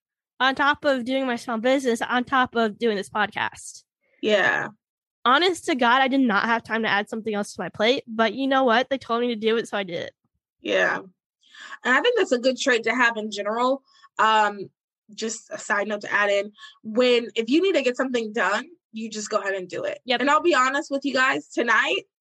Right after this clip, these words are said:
Speaker 2: I was kinda tired and didn't really wanna do this podcast. Um, but I did it. Like, there's just certain times in life, and this is just, like, life advice in general, where, like, you just have to do something. You, if,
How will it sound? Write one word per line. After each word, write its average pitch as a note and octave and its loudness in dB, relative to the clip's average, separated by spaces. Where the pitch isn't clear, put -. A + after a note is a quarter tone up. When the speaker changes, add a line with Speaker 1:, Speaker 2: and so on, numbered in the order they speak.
Speaker 2:
I A#3 4
was A#3 -2
kinda A#3+ -2
tired A3+ 0
and A#3+ -8
didn't A3 -6
really A3+ -4
wanna A3 -6
do G#3+ -10
this G#3 -10
podcast. B3 -2
Um, A3 0
but A3+ 0
I A3+ 0
did G3 0
it. - -12
Like, G#3+ -2
there's C4 0
just G#4 0
certain C#4+ 2
times B3 0
in A3 -4
life, G3+ 0
and B3 0
this G4 2
is E4 2
just, C#4+ 0
like, A#3+ 0
life G#3+ 2
advice G#3+ -2
in G3+ -18
general, F3+ -6
where, A3 2
like, G#3 2
you C4 0
just E4 0
have A#3+ 2
to A#3+ -8
do A3+ -4
something. - -8
You, A3+ -8
if, A#3 0